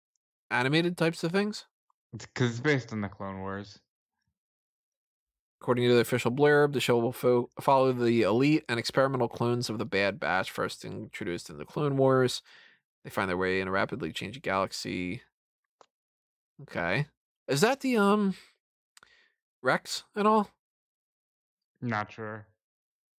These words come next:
Speaker 1: 'Cause I know that some of those characters, I haven't seen all the episodes of the Clone Wars.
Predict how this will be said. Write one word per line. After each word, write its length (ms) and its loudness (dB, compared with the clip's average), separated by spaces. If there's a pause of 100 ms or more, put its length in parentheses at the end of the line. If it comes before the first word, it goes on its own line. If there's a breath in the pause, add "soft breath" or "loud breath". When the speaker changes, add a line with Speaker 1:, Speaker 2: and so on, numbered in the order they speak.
(760)
Speaker 1:
'Cause 100 -6
I 60 0
know 140 2
that 140 -2 (260)
some 160 -2
of 80 2
those 100 -2
characters, 480 0
I 120 4
haven't 200 0
seen 180 -2
all 120 6
the 120 0
episodes 440 -4
of 80 -6
the 60 -8
Clone 240 -8
Wars. 400 -10